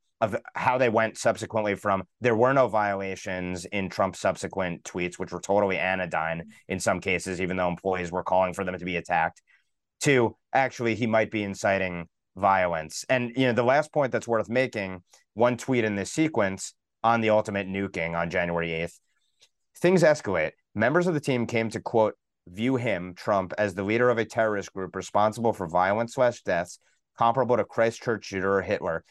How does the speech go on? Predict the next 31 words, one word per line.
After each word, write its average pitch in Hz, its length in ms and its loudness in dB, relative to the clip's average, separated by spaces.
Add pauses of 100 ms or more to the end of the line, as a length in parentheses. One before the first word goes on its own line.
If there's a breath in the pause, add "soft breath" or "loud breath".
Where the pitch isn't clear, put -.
(120)
And 95 100 0
on 90 80 2
that 107 220 2
basis 101 340 0
and 95 100 0
on 90 100 0
the 90 160 -2
totality 151 680 2
of 101 80 0
his 95 120 -6
tweets, 87 340 -8 (440)
he 117 120 0
should 98 180 -4
be 107 160 2
deplatformed. 85 580 0 (460 soft breath)
Once 147 400 2
again, 139 320 4
this 123 180 0
reflects 117 380 2
what 104 120 2
I 107 80 4
think 107 220 -6
is 98 80 -4
probably 98 280 0
the 90 80 -2
biggest 95 300 -6
takeaway 139 440 4
from 107 140 -4
the 98 60 -4
Twitter 98 260 -2
files, 87 400 0